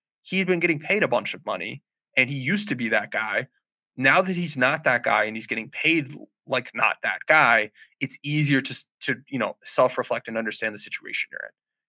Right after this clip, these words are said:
You don't have that power anymore. It's, you're, you're not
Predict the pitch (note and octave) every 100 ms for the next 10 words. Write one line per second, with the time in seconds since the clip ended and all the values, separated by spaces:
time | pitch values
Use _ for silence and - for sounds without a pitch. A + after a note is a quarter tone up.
0 | _ C#3 - - B2+ A#2+ - - A#2 D#2+
1 | C#2+ G#1 G1+ - - - B2+ A2 B2+ C3+
2 | D3+